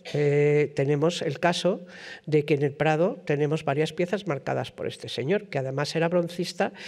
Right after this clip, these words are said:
y, eh, hizo, creo recordar, que las, em, las estatuas de las fuentes de la, del pequeño Trianon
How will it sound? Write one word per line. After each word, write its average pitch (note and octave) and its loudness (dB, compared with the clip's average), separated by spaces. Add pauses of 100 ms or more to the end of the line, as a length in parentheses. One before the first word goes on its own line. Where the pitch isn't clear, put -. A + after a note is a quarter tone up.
(180)
y, D#3+ 2
eh, D3+ 0 (140)
hizo, G#3 2
creo F#3+ 4
recordar, D#3+ 0
que G3 0
las, D3 0
em, C#3 -2 (400)
las C#3+ 0
estatuas F3+ 2
de E3+ 4
las D3 0
fuentes F3 0
de D#3+ 4
la, D3 2
del C3+ -2
pequeño D3+ 0
Trianon - -2